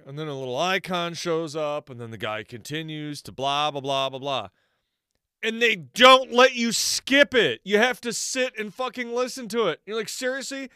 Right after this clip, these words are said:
Hey, motherfucker, why don't you fuck, you know, turn it off." I'd turn the radio off, or I'd turn the, the fucking speaker. wa-,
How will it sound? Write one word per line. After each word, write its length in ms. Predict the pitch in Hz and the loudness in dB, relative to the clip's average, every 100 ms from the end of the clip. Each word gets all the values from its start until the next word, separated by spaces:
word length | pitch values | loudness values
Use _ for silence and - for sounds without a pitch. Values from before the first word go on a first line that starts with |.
| - | -12
Hey, 80 | 311 | -6
motherfucker, 420 | 240 185 - 220 | -4 -4 -2 0
why 60 | 240 | -2
don't 120 | 254 | -4
you 100 | 285 | -8
fuck, 280 | - 294 - _ - | -2 -2 -2 _ -8
you 60 | 254 | 0
know, 220 | 262 208 _ _ _ _ _ | 0 0 _ _ _ _ _
turn 280 | - 285 330 | 2 4 6
it 60 | 277 | 6
off." 320 | 254 123 - | 4 2 0
I'd 180 | 202 196 | -2 0
turn 240 | 226 269 | 0 0
the 80 | 254 | 4
radio 320 | 233 240 233 | 6 6 6
off, 300 | 220 214 220 170 | 6 6 4 0
or 180 | 170 170 | 0 0
I'd 120 | 151 | -2
turn 500 | 208 220 220 220 202 _ _ - | -2 0 0 -2 -10 _ _ -14
the, 100 | 143 _ | -14 _
the 100 | 175 | -14
fucking 680 | 135 214 202 208 185 165 139 _ | -4 0 2 0 0 -6 -10 _
speaker. 540 | - - - 220 208 214 | -12 -8 -2 -2 0 0
wa-, 160 | 208 | 0